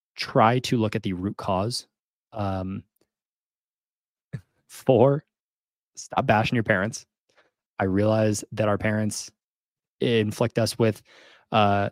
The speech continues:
their traumas and their struggles. Um, I, I can't remember the exact quote, but there's a quote out there that it's like, um, "To have children is to know that you will fail." Like, you will, you will, im-, you will harm your children.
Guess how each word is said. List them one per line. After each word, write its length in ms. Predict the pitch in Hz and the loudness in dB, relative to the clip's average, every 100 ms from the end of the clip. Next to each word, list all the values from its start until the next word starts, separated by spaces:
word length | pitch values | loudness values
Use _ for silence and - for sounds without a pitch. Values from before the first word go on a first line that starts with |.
| - | -6
their 320 | 113 113 120 | -4 2 2
traumas 440 | 117 117 113 113 | 2 0 0 -2
and 140 | 101 101 | -4 0
their 160 | 107 | 2
struggles. 540 | 104 - 104 117 127 - _ _ _ _ - | 2 0 2 0 -2 -6 _ _ _ _ 0
Um, 440 | 101 98 95 95 - _ _ _ _ _ _ - | 2 2 0 -4 -8 _ _ _ _ _ _ -14
I, 160 | - - - 139 | -12 -12 -10 -8
I 20 | |
can't 160 | - | -6
remember 220 | 131 120 110 | -4 -2 -2
the 80 | |
exact 280 | 104 95 104 | -2 -2 -4
quote, 220 | - 110 | 0 -2
but 80 | 104 | 0
there's 140 | 104 98 | -4 -4
a 40 | |
quote 280 | - 113 107 | -2 0 2
out 160 | 101 | 2
there 160 | 107 98 | 2 0
that 100 | 98 | 0
it's 180 | 98 - | -4 -2
like, 320 | 104 98 98 | 0 0 -2
um, 280 | 98 98 95 - _ _ _ | -2 -2 -8 -16 _ _ _
"To 100 | - | -2
have 180 | 123 120 | 2 2
children 400 | - 120 107 107 | 2 0 0 0
is 100 | 104 | -2
to 100 | - | -2
know 160 | 107 95 | 0 0
that 120 | 95 | 0
you 60 | 104 | 0
will 100 | 92 | -2
fail." 380 | - 87 101 110 _ _ _ | 0 0 0 -4 _ _ _
Like, 200 | 95 87 | -4 -4
you 220 | 110 101 | -4 -2
will, 500 | 101 104 101 107 110 - _ _ _ _ | 0 2 2 2 -2 -8 _ _ _ _
you 180 | - 113 | -2 -2
will, 400 | 104 117 107 101 _ _ _ _ - | 4 6 4 0 _ _ _ _ -4
im-, 200 | 123 - _ _ | -2 -2 _ _
you 200 | 170 156 | 2 8
will 160 | 165 143 | 8 8
harm 160 | 151 | 4
your 60 | 127 | 0
children. 320 | 117 92 - | -2 -4 -10